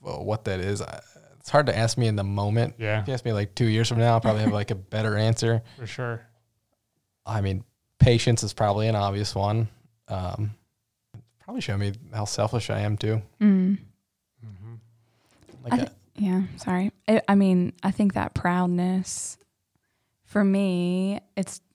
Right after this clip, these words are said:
Speaker 3: it's taught me a lot about, like, how Christ sees me. You know, like, there's probably nothing Miles do that you're like, "I don't want you anymore."
Speaker 1: Yeah.
Speaker 3: <laughs> And there's nothing he could do to make you want him more, you know? And you see that reflection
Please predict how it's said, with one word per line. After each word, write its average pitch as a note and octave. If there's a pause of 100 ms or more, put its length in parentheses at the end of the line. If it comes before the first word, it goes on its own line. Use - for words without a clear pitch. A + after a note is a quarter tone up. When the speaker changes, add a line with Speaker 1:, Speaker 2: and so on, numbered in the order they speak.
(120)
Speaker 3:
it's -
taught -
me F#3
a F3+
lot F3+
about, F3+
like, G3
how F3+
Christ F3+
sees F3+
me. F3+
You F#3+
know, F3
like, F3
there's A3+
probably F#3+
nothing F#3
Miles F3
do F3
that -
you're F3
like, E3+ (320)
"I A#3+
don't A#3
want G3+
you F3+
anymore." G3+ (160)
Speaker 1:
Yeah. B2+ (320)
Speaker 3:
<laughs> D3+ (800)
And G#3+
there's G#3
nothing G3+
he F#3+
could F3
do E3
to E3
make E3+
you E3+
want E3+
him -
more, - (220)
you G3+
know? F3
And F3 (840)
you F#3
see F#3+
that E3
reflection F3